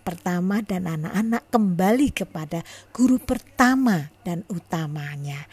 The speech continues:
yaitu mama papanya. Mengapa sih semua ini terjadi?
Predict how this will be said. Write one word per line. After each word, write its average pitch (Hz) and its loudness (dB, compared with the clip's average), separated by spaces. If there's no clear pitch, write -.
yaitu 165 0
mama 170 2
papanya. 151 -10
Mengapa 285 2
sih 359 2
semua 196 2
ini 180 0
terjadi? 160 -4